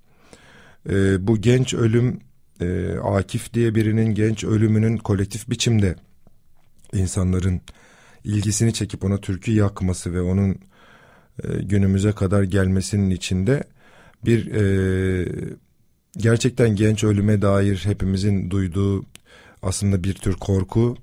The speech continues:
ama devamındaki hüzün, keder, yeis, e, aklımıza bütün genç ölümlerimizin gelişi. E, bunun bence dinlenilmesindeki, kederli dinlenilmesindeki yaygınlığının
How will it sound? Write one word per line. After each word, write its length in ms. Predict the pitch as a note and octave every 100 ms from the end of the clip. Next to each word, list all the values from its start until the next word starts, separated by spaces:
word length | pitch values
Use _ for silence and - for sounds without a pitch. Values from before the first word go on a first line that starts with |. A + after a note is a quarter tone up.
| -
ama 240 | F#2+ F#2+
devamındaki 720 | F#2+ F#2+ F#2 F#2+ F#2 F2+ F#2+
hüzün, 360 | G2 F#2 G2+ G2
keder, 560 | - F#2 F#2+ G2 - - _ - - - -
yeis, 640 | F#2 G2 G2 G2 - - - -
e, 80 | F#2+ F2+ - - A1+ A1+ - A1 -
aklımıza 720 | F#2+ G2 F2+ F2+ F#2 F#2+ F#2 - - -
bütün 260 | E2 G#2 F#2+
genç 300 | F#2+ F#2 F2+
ölümlerimizin 760 | F2 F2 F2 F2 F2 F#2 F#2
gelişi. 560 | F#2+ F2+ F2 - G2+ - - _ _ - - - _ -
E, 80 | - F2+ F#2+ G#2+ A2+ A2 -
bunun 600 | F2+ F#2+ G#2 G#2+ - G2
bence 460 | G#2 G2+ A#2 C3+
dinlenilmesindeki, 1400 | G2+ G2+ G2 G2 G2 G2 F#2 G2 F#2+ F#2+ F#2 - G#2+ - -
kederli 580 | G2 F#2+ G2 G2+ A#2+
dinlenilmesindeki 960 | A2 G2+ F#2 F2+ F2 E2+ - E2+ E2 -
yaygınlığının 920 | F2+ F2 F2 F#2 F2+ F2+ F2 F#2 G2